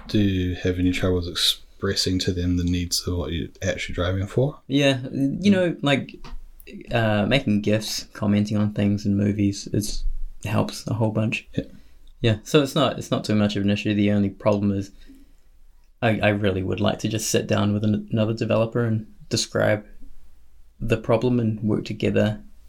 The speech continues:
Speaker 2: you know, in the same room. It, it has a lot of those, you know, you can interactively just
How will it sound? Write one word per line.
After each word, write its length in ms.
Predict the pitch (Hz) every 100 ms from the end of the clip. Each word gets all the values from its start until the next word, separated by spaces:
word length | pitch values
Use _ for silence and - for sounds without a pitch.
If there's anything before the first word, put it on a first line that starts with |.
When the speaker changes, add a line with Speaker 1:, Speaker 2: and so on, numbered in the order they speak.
| - -
Speaker 2:
you 120 | 110
know, 100 | 104
in 180 | 104 104
the 60 | 104
same 280 | 110 104 101
room. 160 | 117
It, 200 | 113 - - - - - - - - - - -
it 160 | -
has 220 | 110 107 107
a 40 |
lot 140 | 104 104
of 80 | 101
those, 560 | 104 101 101 - - - - - - - - - - - - -
you 100 | 143
know, 60 |
you 140 | 107 110
can 140 | 117
interactively 720 | 127 131 104 107 - - 95
just 280 | 101 -